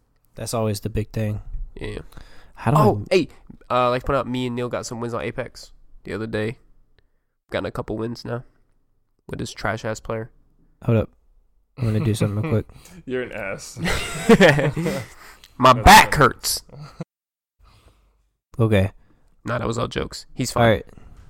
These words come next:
Speaker 1: So, uh, we, we about to segment into the underdogs. Your boy
Speaker 2: Why'd you say it
Speaker 1: Joshua.
Speaker 2: like that?
Speaker 1: I don't know, man. I
Speaker 2: Oh, am I
Speaker 1: poured,
Speaker 2: up first?
Speaker 1: poured too much gin in my cup. Uh,
Speaker 2: Did you say? All right.
Speaker 3: It sounds like it.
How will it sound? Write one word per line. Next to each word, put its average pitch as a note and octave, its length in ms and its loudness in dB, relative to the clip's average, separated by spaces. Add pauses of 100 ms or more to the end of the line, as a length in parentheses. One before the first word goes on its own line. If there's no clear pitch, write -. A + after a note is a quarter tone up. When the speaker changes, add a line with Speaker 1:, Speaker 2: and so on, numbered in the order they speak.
(100)
Speaker 1:
So, A2+ 680 6
uh, - 180 -2
we, C3 320 4
we C3+ 140 6
about C3+ 240 6
to A#2 320 2 (340)
segment A#2+ 460 6
into A2+ 220 2
the A#2 160 -2
underdogs. C3+ 1000 2 (120)
Your C#3+ 120 -8
boy B2+ 180 0
Speaker 2:
Why'd A#2+ 100 2
you C3+ 60 2
say B2 60 6
it A#2+ 60 4
Speaker 1:
Joshua. A#2+ 180 0
Speaker 2:
like A#2 100 0
that? B1+ 220 -8 (420)
Speaker 1:
I - 40 -8
don't A#2+ 180 -2
know, A2 80 4
man. A2+ 320 2 (380)
I - 100 -16
Speaker 2:
Oh, C3 60 8
am C3 60 8
I - 80 6
Speaker 1:
poured, C3+ 60 6
Speaker 2:
up C3+ 60 -2
first? D3 380 -4 (1160)
Speaker 1:
poured A2+ 200 -6
too B2 100 -6
much A#2 240 -6
gin B2 180 -2
in A#2 60 -2
my A2+ 120 0
cup. A2+ 340 0 (140)
Uh, G#2+ 680 -2 (1160)
Speaker 2:
Did - 60 -16
you - 40 -8
say? - 160 -8 (360)
All C#2 60 -6
right. B1 140 -8 (300)
Speaker 3:
It A#2+ 80 -12
sounds C3 360 0
like A2+ 220 -6
it. A2 140 -10